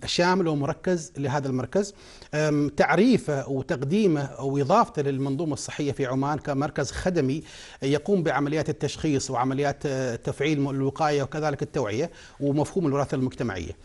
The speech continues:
احنا في عمان حقيقة ننفرد في مسمى، اسمه مسمى الصحة الوراثية.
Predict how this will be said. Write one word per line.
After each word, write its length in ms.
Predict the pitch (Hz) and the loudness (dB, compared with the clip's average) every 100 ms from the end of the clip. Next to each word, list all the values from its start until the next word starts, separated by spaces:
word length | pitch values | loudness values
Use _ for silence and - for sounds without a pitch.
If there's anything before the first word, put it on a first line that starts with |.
| - - - 208 | -20 -20 -6 -2
احنا 180 | 247 294 | 2 4
في 140 | 247 | 4
عمان 280 | 202 247 220 | 4 2 0
حقيقة 400 | 196 196 196 202 185 185 160 | -2 -2 0 2 2 0 -2
ننفرد 520 | 170 170 208 214 185 - | 0 0 2 2 2 -4
في 160 | - | -4
مسمى، 560 | 165 165 - 185 185 175 | -2 -2 0 0 0 -2
اسمه 240 | 151 - 156 | -6 -2 0
مسمى 340 | 139 175 165 | 0 0 -2
الصحة 300 | 135 - - | 0 -2 0
الوراثية. 480 | 135 101 90 85 | -2 -2 -6 -8